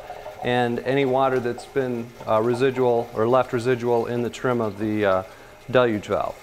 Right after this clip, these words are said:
Once that's completely drained, close the auxiliary drain valve, and you're able to reset your release system, which will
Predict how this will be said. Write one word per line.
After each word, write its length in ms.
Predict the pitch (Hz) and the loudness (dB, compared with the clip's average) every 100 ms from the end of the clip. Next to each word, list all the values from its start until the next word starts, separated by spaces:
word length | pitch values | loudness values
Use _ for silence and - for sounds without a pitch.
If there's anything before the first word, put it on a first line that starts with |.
| - - 123 | -20 -6 0
Once 240 | 151 170 | 0 2
that's 180 | 185 180 | 0 0
completely 500 | 156 143 160 180 208 | -4 0 0 0 0
drained, 480 | 175 160 147 156 - - - - - | 0 0 0 -2 -6 -18 -20 -20 -6
close 340 | - 143 156 | 2 2 2
the 80 | 180 | 0
auxiliary 420 | 165 160 180 175 | 0 0 2 2
drain 360 | 160 180 196 190 | 0 0 2 2
valve, 460 | 117 95 90 101 - - - - - - - | 2 2 2 -2 -4 -18 -20 -20 -20 -20 -6
and 140 | 127 | -2
you're 100 | 139 | 2
able 200 | 170 175 | 2 2
to 80 | 147 | 2
reset 560 | 139 185 185 196 175 - | 2 0 0 0 0 0
your 80 | 147 | 0
release 400 | 147 165 175 - | 2 2 0 0
system, 560 | 127 117 127 113 120 - - - - | 0 0 -2 -2 -4 -10 -20 -20 -8
which 240 | 120 123 123 | -2 -2 2
will 400 | 120 110 107 | 2 2 0